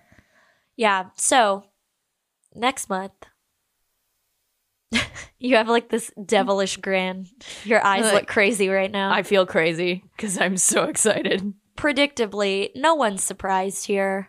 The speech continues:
Speaker 2: No.
Speaker 1: We're reading Emily Henry, Happy Place.
Speaker 2: How are we not going to do that?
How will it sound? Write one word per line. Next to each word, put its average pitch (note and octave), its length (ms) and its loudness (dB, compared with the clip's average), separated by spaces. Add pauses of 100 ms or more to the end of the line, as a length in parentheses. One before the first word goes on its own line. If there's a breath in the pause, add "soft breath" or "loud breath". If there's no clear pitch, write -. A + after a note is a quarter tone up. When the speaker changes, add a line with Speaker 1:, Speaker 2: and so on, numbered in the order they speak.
Speaker 2:
No. F3+ 600 0
Speaker 1:
We're D4+ 160 2
reading G#3 340 -2
Emily G3 300 -2
Henry, G3+ 420 -4
Happy G3+ 320 -2
Place. G3 600 -4
Speaker 2:
How B3+ 220 4
are C#4 140 4
we C4+ 120 0
not A3+ 260 0
going F3+ 300 -4
to G3 100 -14
do F3 200 -6
that? D3+ 340 -6